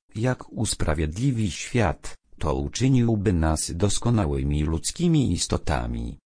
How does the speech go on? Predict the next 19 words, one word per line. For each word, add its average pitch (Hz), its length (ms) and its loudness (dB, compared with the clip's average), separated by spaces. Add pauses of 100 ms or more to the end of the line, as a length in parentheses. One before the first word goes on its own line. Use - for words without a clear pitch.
(260)
Jednak 98 560 2
On 78 440 2
nie 87 160 2
uczynił 120 600 2
nas 90 420 2
doskonałymi, 87 1080 0 (220)
ponieważ 92 640 2
nasze 87 400 0
ciało 131 460 2
jest 87 440 0
takie 120 460 0
samo, 60 580 -2 (200)
jak 87 320 4
było, 64 520 -2 (240)
gdyśmy 92 600 2
oddali 104 680 2
nasze 82 420 2
serce 127 560 0
Panu. 120 440 -2